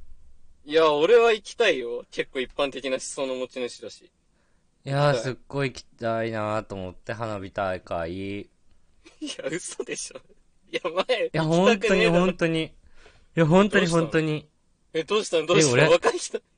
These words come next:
Speaker 1: うん。
Speaker 2: え、待って、俺さ、
Speaker 1: うん。
Speaker 2: ラジオとかで言ったことある？花火大会嫌いだとか。
Speaker 1: 嫌いとは言わないけど、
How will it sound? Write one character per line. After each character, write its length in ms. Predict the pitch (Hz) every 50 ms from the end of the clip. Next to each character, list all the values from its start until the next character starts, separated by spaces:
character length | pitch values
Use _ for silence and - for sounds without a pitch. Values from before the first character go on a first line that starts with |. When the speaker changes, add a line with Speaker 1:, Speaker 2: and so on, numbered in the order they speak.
| _
Speaker 1:
う 100 | - 165
ん。 240 | 160 139 139 139 - _ _ _ _ _
Speaker 2:
え、 100 | - 127
待 200 | 123 156 196 214
っ 20 | -
て、 80 | -
俺 220 | 110 104 113 147 185
さ、 440 | 185 - 226 196 151 113 95 - - _ _ _ _ _ _ _ _ _
Speaker 1:
う 40 | 123
ん。 40 | 127
Speaker 2:
ラ 140 | 151 202 247
ジ 120 | 247 175
オ 80 | 139 120
と 100 | 127 120
か 100 | 123 110
で 60 | 101
言 100 | 104 110
っ 40 | 117
た 120 | - 202
こ 120 | - 240
と 160 | 233 - 127 151
あ 40 |
る？ 160 | 160 123 85 87
花 260 | - 120 110 107 107
火 100 | 113 110
大 220 | - 113 98 92 92
会 260 | - 98 85 82 87 -
嫌 220 | - 104 95 92 87
い 40 | 85
だ 160 | 92 87 85
と 140 | - - -
か。 300 | - 76 73 71 - _ _ _ _ _ _ _ _ _ _ _ _ _ _ _ - -
Speaker 1:
嫌 120 | - 339 - - - 175
い 60 | 185 -
と 160 | _ - 214
は 100 | 208 -
言 220 | - 170 160 160 160
わ 100 | - 180
な 80 | 160 160
い 100 | 160 160
け 100 | - -
ど、 140 | - 147 139